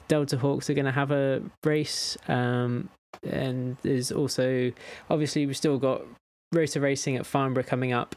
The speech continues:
and we've got, uh, the Formula F P V event coming up as well. So lots of events, looking forward to them.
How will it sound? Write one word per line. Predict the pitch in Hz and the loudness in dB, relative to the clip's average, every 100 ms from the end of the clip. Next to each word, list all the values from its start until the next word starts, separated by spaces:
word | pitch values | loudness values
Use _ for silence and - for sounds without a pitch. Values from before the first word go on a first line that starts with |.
| - | -4
and | 127 120 120 | 0 0 0
we've | 120 113 | -2 0
got, | - 113 110 110 | 0 0 0 -2
uh, | 117 113 110 | 0 2 0
the | 113 | -2
Formula | - - 117 113 | -2 0 2 2
F | 107 - | 0 0
P | 123 | 0
V | 110 | 2
event | 107 110 107 - | 2 0 -2 -4
coming | 117 110 | -4 -2
up | 107 - | -2 -4
as | - | -2
well. | 107 110 | 0 -2
So | - 113 110 113 - - - - - - - - | -2 -2 -2 -2 -10 -20 -20 -20 -20 -20 -20 -6
lots | 143 147 147 | -2 0 0
of | 147 | -2
events, | 143 143 147 - - - - _ - | 2 2 0 -2 -4 -6 -14 _ -6
looking | - - 131 | -4 -4 -2
forward | 131 123 | 0 0
to | - 123 | 0 -2
them. | 120 117 | -2 -6